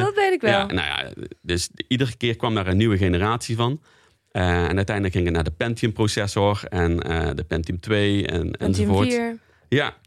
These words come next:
Speaker 2: en dat ging dan iedere keer, eh, werd de hoeveelheid schakelingen werd groter.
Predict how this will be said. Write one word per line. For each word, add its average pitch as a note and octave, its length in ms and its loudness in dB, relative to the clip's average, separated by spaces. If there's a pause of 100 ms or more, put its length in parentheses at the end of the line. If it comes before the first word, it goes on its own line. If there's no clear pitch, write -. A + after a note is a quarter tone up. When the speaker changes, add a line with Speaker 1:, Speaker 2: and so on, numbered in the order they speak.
(100)
Speaker 2:
en - 180 0
dat B2 180 -4
ging F#2 180 2
dan D#2+ 200 4
iedere F#2 260 2
keer, D#2 300 2
eh, D2+ 300 0 (380)
werd F#2+ 200 0
de F#2+ 60 0
hoeveelheid E2 400 2
schakelingen G#2 800 0 (100)
werd F#2+ 300 -2
groter. E2+ 440 0